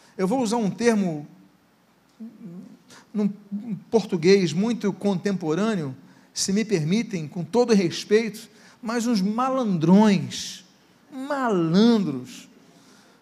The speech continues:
e fecho aspas aqui. Agora, essa questão, meus amados, nós devemos, então, ficar atentos. Agora, vamos ajudar? Vamos ajudar.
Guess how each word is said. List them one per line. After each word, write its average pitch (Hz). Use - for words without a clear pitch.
e 185
fecho 208
aspas 185
aqui. 160
Agora, 214
essa 262
questão, 254
meus 220
amados, 156
nós 226
devemos, 214
então, 220
ficar 202
atentos. 147
Agora, 160
vamos 202
ajudar? 180
Vamos 196
ajudar. 180